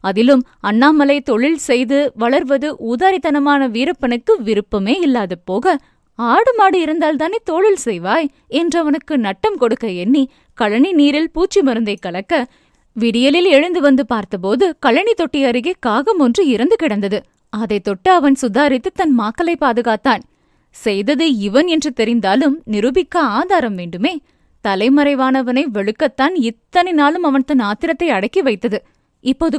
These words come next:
கொஞ்சம் விட்டிருந்தால் பரத்தின் காலை சிதைத்திருப்பான். இதற்கு மேலும் விடவா முடியும் அவனை? போலீஸ் தடுத்தும், ஊரார் தடுத்தும், வீரப்பனின் ஒரே உறவான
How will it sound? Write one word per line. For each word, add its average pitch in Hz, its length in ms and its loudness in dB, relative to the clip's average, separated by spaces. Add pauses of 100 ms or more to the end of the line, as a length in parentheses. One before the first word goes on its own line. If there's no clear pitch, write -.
கொஞ்சம் 339 460 4
விட்டிருந்தால் 339 580 2
பரத்தின் 233 420 -2
காலை 302 320 2
சிதைத்திருப்பான். 262 680 -2 (440)
இதற்கு 202 420 -4
மேலும் 226 340 0
விடவா 196 400 0
முடியும் 277 320 2
அவனை? 233 340 0 (680)
போலீஸ் 254 380 0
தடுத்தும், 190 440 -6 (120)
ஊரார் 320 440 2
தடுத்தும், 208 440 -2 (240)
வீரப்பனின் 277 600 2
ஒரே 190 320 0
உறவான 269 500 2